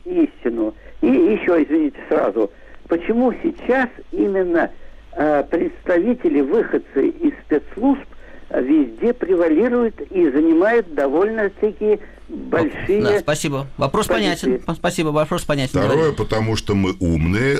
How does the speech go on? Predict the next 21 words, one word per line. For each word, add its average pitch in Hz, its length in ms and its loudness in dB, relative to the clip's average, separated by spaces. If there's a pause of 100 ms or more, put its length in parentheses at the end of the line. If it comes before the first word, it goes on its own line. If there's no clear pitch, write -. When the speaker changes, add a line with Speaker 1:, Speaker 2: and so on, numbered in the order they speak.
Speaker 3:
а 80 300 2
первое, 107 880 2
я 87 200 2
с - 100 -4
вами 110 200 2
согласен. 107 640 0
Чем 95 280 0
больше 104 560 0
самостоятельных 98 920 -2
источников 80 640 -4
информации, 95 640 -2
там, 55 200 -8
скажем, 64 380 -2
у 60 60 -4
президента, 71 640 -2 (380)
и - 40 -4
чем 85 260 0
больше 113 320 0
у - 20 0
него 95 180 2
возможность 90 840 0